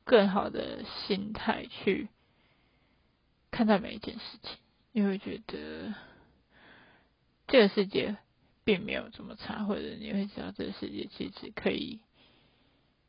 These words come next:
比你想象中的好。Maybe 有可能会，但我觉得第一个要做的事情是心态问题。如果你今天心态都不好了，那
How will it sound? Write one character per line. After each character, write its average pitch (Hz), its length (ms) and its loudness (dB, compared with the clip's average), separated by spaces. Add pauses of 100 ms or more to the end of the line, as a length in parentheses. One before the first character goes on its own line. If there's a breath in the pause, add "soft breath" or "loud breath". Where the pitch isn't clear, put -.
(420)
比 196 120 4
你 196 140 2
想 - 220 -4
象 - 180 -8
中 - 160 -10
的 - 180 -8
好。 - 380 -8 (220)
Maybe 262 320 2
有 185 160 2
可 214 120 2
能 - 160 -2
会， 214 260 -2 (360)
但 196 200 2
我 - 100 -4
觉 202 240 -10
得 220 280 -4 (2250 soft breath)
第 226 220 6
一 208 40 4
个 165 240 4
要 190 260 2
做 190 140 0
的 208 100 0
事 - 80 -8
情 208 220 -8 (120)
是 240 260 -12 (1120)
心 208 160 4
态 208 220 2
问 214 200 -6
题。 240 220 -14 (100)
如 202 160 4
果 190 180 2
你 202 260 -6
今 196 160 -8
天 208 320 -4 (1500 soft breath)
心 220 160 4
态 220 160 8
都 190 160 6
不 190 100 2
好 - 220 -2
了， - 220 -6
那 214 420 -2